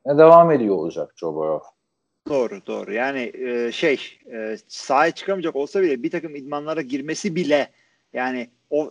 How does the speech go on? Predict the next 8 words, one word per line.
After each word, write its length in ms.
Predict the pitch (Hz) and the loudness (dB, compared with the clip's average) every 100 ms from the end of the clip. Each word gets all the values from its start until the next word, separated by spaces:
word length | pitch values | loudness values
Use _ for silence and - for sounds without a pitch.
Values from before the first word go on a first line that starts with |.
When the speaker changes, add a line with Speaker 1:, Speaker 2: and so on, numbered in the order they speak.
| - | -6
Speaker 2:
off 180 | 165 175 | 0 0
season'ı 360 | - 185 160 160 | 0 -4 -4 -8
training 380 | - 175 180 175 | -6 -6 -6 -6
camp'i 220 | 170 - | -6 -2
kaçırabilir. 640 | 165 135 127 123 196 - | -2 -2 -2 -2 -4 -6
Onlar 300 | - 151 165 | -10 -2 -2
çok 200 | - 120 | -2 -8
kötü. 320 | 120 120 220 | -6 -6 -6